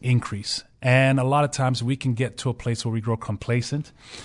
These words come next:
and we get in our comfort zone, but really nothing really happens in your comfort zone.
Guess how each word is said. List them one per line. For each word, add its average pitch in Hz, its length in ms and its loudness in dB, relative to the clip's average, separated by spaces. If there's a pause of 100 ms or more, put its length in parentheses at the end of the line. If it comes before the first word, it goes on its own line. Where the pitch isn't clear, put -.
(320)
and 101 60 -4
we 107 80 0
get 117 140 4
in 113 80 4
our 104 80 2
comfort 123 400 0
zone, 127 400 4
but 110 180 0
really 117 480 2
nothing 131 560 2
really 131 200 2
happens 113 440 -2
in 113 80 -2
your 101 80 -4
comfort 151 400 -4
zone. 98 380 -4